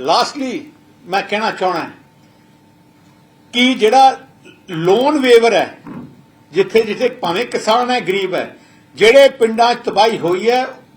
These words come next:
ਉਹ ਲੋਨ ਵੇਵਰ ਉੱਥੇ ਕਰਨਾ ਚਾਹੀਦਾ, Government of India ਨੂੰ ਵੀ ਤੇ ਸਟੇਟ ਗਵਰਨਮੈਂਟ ਨੂੰ।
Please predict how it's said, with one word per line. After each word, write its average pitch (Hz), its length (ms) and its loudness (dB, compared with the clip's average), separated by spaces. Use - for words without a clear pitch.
ਉਹ 185 60 -10
ਲੋਨ 175 200 -2
ਵੇਵਰ 170 300 -4
ਉੱਥੇ 156 200 -8
ਕਰਨਾ 127 300 -10
ਚਾਹੀਦਾ, 117 320 -14
Government 190 420 -4
of 170 160 -8
India 196 260 -2
ਨੂੰ 240 120 -6
ਵੀ 262 340 -6
ਤੇ 202 100 0
ਸਟੇਟ 165 420 -6
ਗਵਰਨਮੈਂਟ 143 300 -6
ਨੂੰ। 120 160 -12